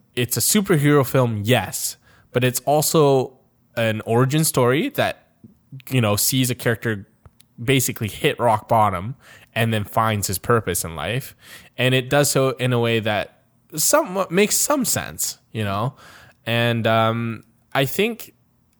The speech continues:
part of its charm is also that it, it, it's, it knows when it's being silly sometimes.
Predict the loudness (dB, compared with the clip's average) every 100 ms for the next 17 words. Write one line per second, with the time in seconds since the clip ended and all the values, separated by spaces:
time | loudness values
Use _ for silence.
0 | -20 -20 -18 -2 2 2 -2 -6 -6 -6
1 | -4 -6 -2 2 2 2 -2 -8 -4 -2
2 | -2 0 0 2 2 2 2 0 -6 _
3 | _ _ _ _ _ _ -10 -8 -2 -2
4 | 0 -2 0 0 0 2 4 6 6 6
5 | 4 2 2 2 2 0 0 -2 -6 -8
6 | -6 -8 -8 -10 -12